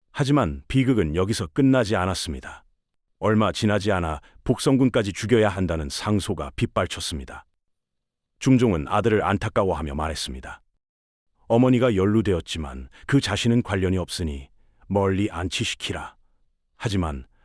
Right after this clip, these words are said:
아버지로서의 마음과 임금으로서의 책임 사이에서 중종은 흔들리고 있었을지도 모릅니다. 결국 경빈이 사약을 받은 지 사흘 만에 중종은 명령을 내렸습니다.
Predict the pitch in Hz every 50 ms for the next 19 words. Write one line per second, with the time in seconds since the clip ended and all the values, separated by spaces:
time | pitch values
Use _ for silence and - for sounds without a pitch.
0 | _ - _ 110 113 101 120 110 101 113 101 95 - - 104 95 92 90 90 90
1 | 90 87 85 82 76 78 80 71 76 - - _ _ _ - 120 120 127 123 113
2 | 123 123 117 107 98 - - 107 101 95 - - - 123 117 113 107 - 101 101
3 | 90 85 82 78 - - 78 - - - _ - - - - - 123 120 104 113
4 | 107 104 92 78 73 - - 151 139 131 135 123 120 110 120 104 87 - 117 101
5 | - - 90 - - - 82 76 80 87 87 82 73 67 65 - - - - _
6 | _ _ _ _ _ _ _ _ _ _ _ _ - - 131 127 131 143 - -
7 | 120 120 123 113 131 135 127 - - - 131 127 127 120 127 127 101 104 101 107
8 | 104 101 87 98 90 - - - 110 110 117 110 98 92 87 85 78 - - 101
9 | 101 92 95 87 80 76 69 - _ - 98 107 107 117 113 113 113 120 127 123
10 | 101 101 98 95 90 - - 82 69 62 - - - -